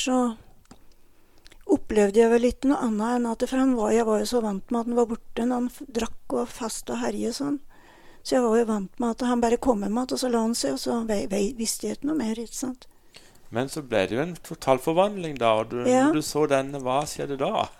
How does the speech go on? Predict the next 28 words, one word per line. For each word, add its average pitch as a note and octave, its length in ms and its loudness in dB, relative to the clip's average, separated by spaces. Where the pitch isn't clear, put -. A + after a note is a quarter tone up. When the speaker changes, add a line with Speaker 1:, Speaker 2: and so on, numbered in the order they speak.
Speaker 2:
<laughs> - 640 -4
Speaker 1:
Nei, D4 120 10
altså, D4 240 6
jeg A#3+ 100 10
trodde G#3 300 4
jo F#3+ 80 0
ikke - 160 -8
på G3 100 4
han. F4 140 -4
Speaker 2:
Nei. G#2+ 140 -10
Speaker 1:
Til C4+ 140 0
å A#3+ 60 -6
begynne G#3 240 0
med. D4 180 -2
For - 220 0
at - 100 0
han B3 160 2
hadde A3+ 240 2
jo A3+ 80 -2
brukt A3+ 320 -6
alle A3 480 0
alskens A3+ 640 -2
løgner A3+ 400 2
overfor G#3 380 -2
meg G#3+ 180 -4
før, A#3+ 240 -2
ikke - 160 -8
sant? C#4+ 320 -6